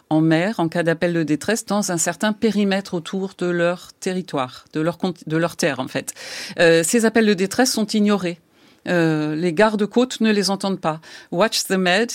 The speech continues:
et, euh, euh, Alarm Phone, euh, sont des collectifs qui vont capter ces appels, euh, vont appeler les gardes-côtes et vont les obliger à intervenir, au besoin en passant par une m-, médiation, c'est, c'est-à-dire en informant les réseaux sociaux de la si-,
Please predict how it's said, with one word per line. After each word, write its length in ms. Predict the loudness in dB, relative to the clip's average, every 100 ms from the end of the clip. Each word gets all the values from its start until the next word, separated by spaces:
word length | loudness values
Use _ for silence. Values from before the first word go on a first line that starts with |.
| -8
et, 300 | -4 0 0
euh, 600 | 0 0 -2 -4 -4 -8 -10 -14 _ -4
euh, 240 | -2 -2 0
Alarm 280 | 2 2 0
Phone, 380 | 0 0 0 -4 -14 -10 -2
euh, 260 | 2 2
sont 160 | 2 2
des 120 | 2
collectifs 580 | 2 -2 -2 -2 -2 -2
qui 120 | 0
vont 120 | 0
capter 340 | 2 -2 0 -2
ces 220 | 0 -2
appels, 420 | -2 -2 -2 -4 -14 -16 -2
euh, 140 | 0 0
vont 180 | 0
appeler 320 | 0 2 2 2
les 120 | 4
gardes-côtes 560 | 2 0 0 0 0 -4
et 100 | -4
vont 160 | 0
les 260 | 2 2 2
obliger 580 | 2 0 -2 -2 -6 -8 -8
à 180 | -8 -4
intervenir, 680 | -4 -2 -2 0 0 -2 -4 -12 -16 -6
au 100 | -2
besoin 460 | -2 0 0 0
en 120 | -2 -2
passant 360 | -2 -2 -4
par 240 | -2 -2 0
une 360 | 0 -2 -4 -4
m-, 160 | -4 -2 0
médiation, 840 | 2 2 0 0 0 0 -2 -2
c'est, 160 | -2 -6
c'est-à-dire 480 | -6 -4 -4 -2 0
en 100 | 0
informant 360 | -2 -2 -2
les 100 | -2
réseaux 260 | -2 -2 -4
sociaux 400 | -8 -10 -6 -6
de 80 | -4
la 60 |
si-, 140 | -6